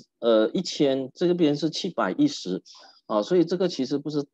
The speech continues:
比较大了，是比较小。然后换算单位的时候呢，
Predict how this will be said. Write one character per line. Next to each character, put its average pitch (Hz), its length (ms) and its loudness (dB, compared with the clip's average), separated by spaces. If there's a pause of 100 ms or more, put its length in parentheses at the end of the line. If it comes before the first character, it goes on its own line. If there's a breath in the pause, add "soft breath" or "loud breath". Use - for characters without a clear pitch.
比 95 140 -6
较 104 180 -2
大 135 220 -2
了， 98 140 -2
是 - 120 -8
比 - 160 -16
较 90 160 -8
小。 - 320 -12 (640)
然 139 160 2
后 202 100 4
换 220 300 2
算 190 440 2
单 160 360 0
位 175 200 4
的 147 140 2
时 123 240 0
候 147 220 2
呢， 113 160 -2